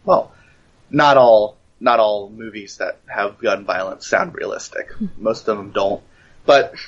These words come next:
Speaker 1: there, there's the one-off movie here and there that has realistic sounding gunfire. And, um, I was, I was wary about that specifically because of the sound element of it.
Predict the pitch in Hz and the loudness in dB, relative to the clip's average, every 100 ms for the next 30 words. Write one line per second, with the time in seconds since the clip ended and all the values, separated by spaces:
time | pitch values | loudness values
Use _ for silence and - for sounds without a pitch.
0 | - - 165 147 127 139 135 131 123 120 | -8 2 6 6 6 4 2 -2 -4 -6
1 | 113 123 113 104 - 123 110 107 107 107 | -2 0 0 -4 -8 -14 -12 -10 -4 -2
2 | 104 104 101 101 101 92 101 95 98 110 | -2 -4 -4 -2 -2 -2 -2 -2 -4 -4
3 | 101 - 95 - 98 95 92 - - 90 | -4 -8 -10 -4 -2 -2 -8 -10 -4 -2
4 | 101 - 67 - - - - - - - | -2 0 0 -2 -4 -20 -20 -20 -14 -2
5 | 123 127 127 123 123 120 117 113 110 110 | 2 4 4 4 4 4 4 2 -2 -10
6 | _ _ _ _ _ _ 139 139 160 185 | _ _ _ _ _ _ 4 6 6 6
7 | 180 - - 127 127 123 120 120 117 113 | 2 -8 -4 -2 -2 -2 -2 0 0 -2
8 | 110 _ _ - 113 110 - 110 104 - | -10 _ _ -4 0 0 0 0 0 -4
9 | - 110 113 104 110 104 - 107 101 - | -14 -14 -12 -12 -14 -14 -6 -6 -6 -16
10 | - - - - 113 113 101 - 120 101 | -20 -20 -20 -4 -2 -2 -6 -2 0 0
11 | 95 90 - - - - 101 101 92 - | -2 -8 -18 -20 -20 -8 -4 -4 -4 -4
12 | 95 107 - | -4 -4 -8